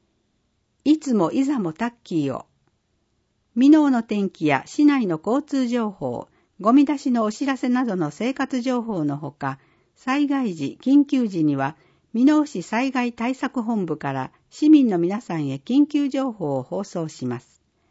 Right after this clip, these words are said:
日頃からぜひタッキー八一六をお聞きください。緊急地震速報。箕面市で震度四以上の地震が予想される場合に放送します。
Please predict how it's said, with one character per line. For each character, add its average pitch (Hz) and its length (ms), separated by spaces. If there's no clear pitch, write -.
日 226 140
頃 277 260
か 226 160
ら 220 260
ぜ 277 160
ひ 240 160
タ 269 120
ッ 269 140
キ 190 140
ー 175 40
八 185 300
一 233 200
六 180 340
を 151 100
お 151 80
聞 190 160
き - 120
く 165 120
だ 151 140
さ - 220
い。 143 100
緊 285 240
急 269 240
地 202 140
震 285 240
速 220 320
報。 139 340
箕 240 120
面 302 240
市 170 160
で 156 240
震 277 300
度 160 120
四 269 380
以 269 60
上 220 200
の 160 100
地 156 140
震 196 260
が 170 100
予 156 140
想 233 240
さ 214 180
れ 202 120
る 190 100
場 175 200
合 165 100
に 156 220
放 170 240
送 151 260
し - 200
ま 131 160
す。 - 180